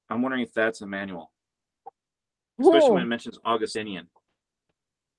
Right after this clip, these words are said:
Speaker 2: Hmm. Ah, Augustinian. Well, very good.
Speaker 1: And this
Speaker 2: I
Speaker 1: is,
Speaker 2: will reread the,
Speaker 1: this is in,
Speaker 2: the
Speaker 1: it start,
Speaker 2: first
Speaker 1: it's in
Speaker 2: one.
Speaker 1: chapter two. Or it, when we get into it, Fa-,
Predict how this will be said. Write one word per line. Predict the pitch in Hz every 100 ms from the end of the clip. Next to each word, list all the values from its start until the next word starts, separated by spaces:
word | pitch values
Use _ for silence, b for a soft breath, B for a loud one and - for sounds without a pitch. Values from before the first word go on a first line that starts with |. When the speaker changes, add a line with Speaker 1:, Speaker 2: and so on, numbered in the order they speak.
| _
Speaker 2:
Hmm. | 269 302 294 226 190 160 156
Ah, | 202 233 269 320 320 269 233
Augustinian. | 254 247 240 - 285 262 233 226 240 269 -
Well, | 220 226 240 254 - _ _ _ 175
very | 247 262
good. | 269 269 247 226
Speaker 1:
And | 233
this | 151
Speaker 2:
I |
Speaker 1:
is, | 226 220
Speaker 2:
will | 277 269
reread | 277 240 233 226 -
the, | 233 196 214
Speaker 1:
this | 160 175
is | 185 175
in, | 170
Speaker 2:
the | 214
Speaker 1:
it | -
start, | 240
Speaker 2:
first | 190 147
Speaker 1:
it's | -
in | 180
Speaker 2:
one. | 190
Speaker 1:
chapter | 180 156 165 151
two. | - 170 135 92 80 _ _ _ _ _ - b b _ _ -
Or | 117 -
it, | 120 -
when | - 135
we | 143 131
get | 147
into | 147 147 139
it, | 113 -
Fa-, | - 101